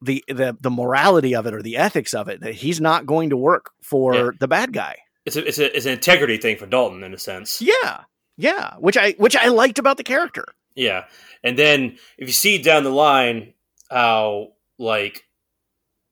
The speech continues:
Speaker 2: um, the thing, pick-, the, the, the club picks up, it's looking better, then it looks like a shithole, you know, and then he, then
Speaker 1: I
Speaker 2: he went
Speaker 1: loved that. Yes.
Speaker 2: Yeah. At first, he, he first tries out, it's a shithole dive bar,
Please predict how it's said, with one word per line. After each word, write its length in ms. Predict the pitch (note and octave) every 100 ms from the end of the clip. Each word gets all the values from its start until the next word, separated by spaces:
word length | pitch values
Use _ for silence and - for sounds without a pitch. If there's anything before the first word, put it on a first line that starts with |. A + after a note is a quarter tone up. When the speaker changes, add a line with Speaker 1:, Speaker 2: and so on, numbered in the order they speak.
| _ -
Speaker 2:
um, 400 | G#2+ G2+ F#2+ G#2+
the 80 | A#2
thing, 240 | - C#3+
pick-, 180 | - D#3
the, 80 | C3+
the, 320 | C3 D#3+ B3+
the 140 | - B2+
club 300 | - D#3+ D#3
picks 240 | D3 -
up, 160 | C#3 A#2+
it's 180 | A2+ B2+
looking 260 | C3+ B2+
better, 460 | B2 A#2+ A#2+ A#2+ - - -
then 100 | A2+
it 80 | G#2
looks 160 | A2+
like 120 | B2 A#2
a 40 |
shithole, 600 | - B2+ A2 G#2+ G#2 G#2+ -
you 120 | A#2
know, 200 | G#2+ G#2
and 120 | B2
then 100 | C3+
he, 180 | C#3+ - -
then 120 | G3
Speaker 1:
I 20 |
Speaker 2:
he 60 | A3
went 180 | A3
Speaker 1:
loved 260 | B3+ C4+ A3 E3+ E3+
that. 200 | A#2 -
Yes. 560 | D#3+ G3+ C#3 A2 - - -
Speaker 2:
Yeah. 160 | - - - - - - _ -
At 120 | D3
first, 200 | G#3 G#3
he, 220 | G3 - _ -
he 80 | F#3+
first 220 | A#3 -
tries 160 | F#3+
out, 100 | F3+ - -
it's 200 | G3 F3
a 120 | C3+
shithole 800 | - - - - A3 - D#3+ C3+
dive 280 | C#3+ C#3 -
bar, 420 | G#2 G2 G2 -